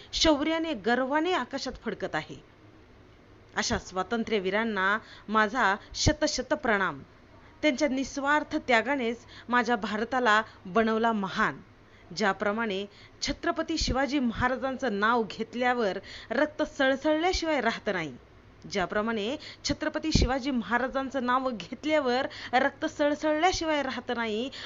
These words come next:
अगदी त्याचप्रमाणे भारतभूमीच्या रक्षणासाठी, तिरंग्याच्या महानतेसाठी देशभक्तीने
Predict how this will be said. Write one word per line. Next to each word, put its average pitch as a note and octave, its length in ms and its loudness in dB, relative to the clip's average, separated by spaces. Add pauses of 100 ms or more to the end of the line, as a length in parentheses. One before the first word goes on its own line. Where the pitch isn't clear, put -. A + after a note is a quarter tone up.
अगदी B3+ 340 2 (140)
त्याचप्रमाणे C#4+ 800 -2 (220)
भारतभूमीच्या B3+ 920 -2
रक्षणासाठी, A3 840 -4 (300)
तिरंग्याच्या C#4+ 760 2 (380)
महानतेसाठी C4+ 960 0
देशभक्तीने B3+ 840 -4